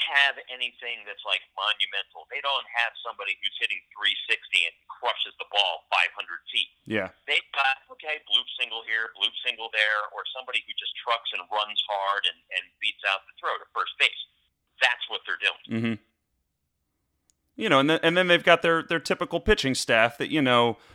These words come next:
Speaker 2: I mean, you, you can't fault an Aaron Nola for letting up an early home run. I mean, you're still gonna see that, but you said it. The fact that they're winning these one-run games, that the bullpen is getting them through innings, you know, five, six, and seven, and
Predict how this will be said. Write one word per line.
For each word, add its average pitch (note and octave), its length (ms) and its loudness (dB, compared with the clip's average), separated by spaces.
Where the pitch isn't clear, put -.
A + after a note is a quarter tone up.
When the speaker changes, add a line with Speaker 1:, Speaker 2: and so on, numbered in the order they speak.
Speaker 2:
I - 40 -4
mean, G3 140 0
you, D3+ 200 4
you D3+ 200 -2
can't F3 300 2
fault - 400 2
an B2 160 0
Aaron A#2+ 280 4
Nola B2 300 6
for A#2 200 -2
letting A#2+ 240 4
up A#2+ 140 4
an A2+ 100 0
early A2 260 6
home G#2+ 280 -2
run. F#2 300 4
I G#2 80 -2
mean, A#2 160 2
you're B2 120 4
still F3+ 280 2
gonna B2 180 0
see - 320 0
that, G#2 320 0
but A#2+ 200 6
you C#3+ 220 0
said G3 340 4
it. - 160 -6
The C3 80 0
fact F3+ 380 0
that - 140 2
they're C3 120 4
winning C3 460 4
these A#2 240 -2
one-run C#3 640 4
games, A#2 520 0
that C3+ 200 6
the C3+ 60 6
bullpen C#3 600 6
is G2+ 120 0
getting D3 440 8
them C3 180 4
through C#3 520 2
innings, B2+ 520 4
you B2+ 140 2
know, A2+ 120 4
five, C#3+ 460 8
six, - 380 0
and A2+ 140 0
seven, B2 600 6
and G#2+ 200 -2